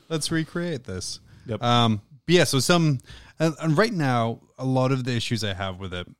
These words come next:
Speaker 1: as purely a rules resource are very easy to take care of.
Speaker 2: Mm-hmm.
Speaker 1: Like, um, and it's even just adding subfolders. So, like, for the Psychic Awakenings,
Speaker 2: Yep.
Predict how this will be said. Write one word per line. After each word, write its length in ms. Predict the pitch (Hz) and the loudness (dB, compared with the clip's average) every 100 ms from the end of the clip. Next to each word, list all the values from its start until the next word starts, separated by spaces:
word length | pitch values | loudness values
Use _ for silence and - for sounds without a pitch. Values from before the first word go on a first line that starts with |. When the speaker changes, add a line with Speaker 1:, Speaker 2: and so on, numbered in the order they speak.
| _ - | _ -6
Speaker 1:
as 180 | 113 - | -4 -4
purely 480 | - - 135 127 131 | -6 -4 -2 -2 -2
a 80 | |
rules 380 | 110 98 98 90 | -4 -6 -8 -8
resource 640 | 90 85 - 98 - - - _ _ _ _ _ _ _ - | -10 -10 -12 -12 -8 -8 -10 _ _ _ _ _ _ _ -14
are 240 | - 107 107 | -2 0 2
very 540 | 101 104 101 104 104 _ | 2 2 2 -2 -4 _
easy 260 | 131 117 107 | -4 -2 -2
to 100 | 98 | -8
take 220 | - 104 | -10 -14
care 220 | - 90 | -14 -16
of. 140 | 87 - _ _ - | -16 -20 _ _ -4
Speaker 2:
Mm-hmm. 200 | 104 110 | 0 2
Speaker 1:
Like, 220 | 110 104 | 0 -4
um, 380 | 104 98 95 104 | -4 -4 -8 -8
and 120 | 113 | -4
it's 160 | 117 113 | -4 -4
even 260 | 139 123 120 | -4 -2 -2
just 180 | 110 110 | -4 -8
adding 300 | 107 101 101 | -8 -6 -6
subfolders. 720 | - 95 - 101 - - - | -8 -12 -18 -20 -20 -20 -10
So, 200 | - 113 | -6 -4
like, 160 | 104 104 | -4 -4
for 100 | 113 | -4
the 80 | 107 | -4
Psychic 380 | 104 98 107 | -6 -8 -10
Awakenings, 540 | 104 98 92 95 90 95 | -10 -12 -12 -14 -6 0
Speaker 2:
Yep. 200 | 113 | 0